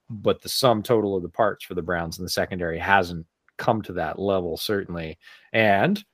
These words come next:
as a Bears fan, selfishly, I'm hoping that there are some cracks there that Justin Fields can exploit. I think we'll see a few plays for sure.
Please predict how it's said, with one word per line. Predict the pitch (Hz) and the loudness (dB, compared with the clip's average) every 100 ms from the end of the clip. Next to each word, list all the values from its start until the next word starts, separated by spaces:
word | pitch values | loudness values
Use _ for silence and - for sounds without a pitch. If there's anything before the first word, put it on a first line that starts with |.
| - | -2
as | 147 | -2
a | 139 | 6
Bears | 147 151 | 8 8
fan, | 143 104 101 151 208 | 6 -2 -2 -2 -6
selfishly, | - 131 127 110 - 95 101 | 2 4 6 4 -2 -2 0
I'm | 101 | -2
hoping | 98 113 151 147 98 92 | 4 6 6 6 -2 -2
that | 87 | -4
there | 92 90 | -4 -4
are | |
some | - 92 | -6 -10
cracks | - 85 78 - | -2 0 0 -4
there | - 82 80 85 - | -8 -8 -8 -12 -10
that | 110 90 | -6 -4
Justin | 85 82 - 85 | -4 -8 -10 -10
Fields | 87 80 - | -8 -8 -10
can | 90 | -12
exploit. | 82 - 78 80 92 | -10 -12 -8 -6 -6
I | |
think | 107 127 | -6 -6
we'll | 113 | -6
see | - 104 | -2 -2
a | 98 | -2
few | 98 98 | -4 -6
plays | - 82 - | -4 -4 -6
for | 82 | -12
sure. | - 143 98 78 | 0 4 4 2